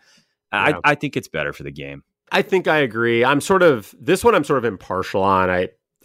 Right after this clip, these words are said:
Speaker 2: I'm not sure how much ch-, banning the shift is really gonna impact things. I'm not sure it's gonna make
Speaker 1: Right.
Speaker 2: as big a difference as people think. And
Speaker 1: Agreed.
Speaker 2: because of that, I'm sort of like, eh,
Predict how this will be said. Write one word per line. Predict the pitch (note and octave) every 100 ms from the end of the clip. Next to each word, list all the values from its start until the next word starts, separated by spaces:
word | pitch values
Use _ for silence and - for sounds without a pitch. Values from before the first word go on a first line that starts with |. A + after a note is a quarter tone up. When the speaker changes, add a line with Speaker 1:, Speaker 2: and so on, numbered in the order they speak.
| _
Speaker 2:
I'm | A2+
not | C3 D#3+
sure | - D3+
how | B2+
much | B2 A2+ C3+
ch-, | - A#2+ G#2+
banning | A#2+ A2+ A2
the |
shift | - A#2
is | G2 F2+
really | E2+ G#2 A2+ A#2+ A2
gonna | A2+
impact | A2+ A#2 A#2+ A2+ -
things. | A#2+ A2+ G2+
I'm |
not | G2 A2+
sure | A#2+
it's | A#2+
gonna |
make | G#2
Speaker 1:
Right. | C#2 B1
Speaker 2:
as | E2 -
big | G#2
a | G#2
difference | G#2 A2+ G2
as | F#2
people | G#2 F#2
think. | - C3+ C3 A#2
And | G2 - _ -
Speaker 1:
Agreed. | F2+ E2+ D#2+ C#2+ -
Speaker 2:
because | A#2+ C#3+
of | B2+
that, | B2+ A#2
I'm |
sort | G2+ A#2 G#2+
of | G2 E2+ -
like, | G#2 G2 -
eh, | E3+ E3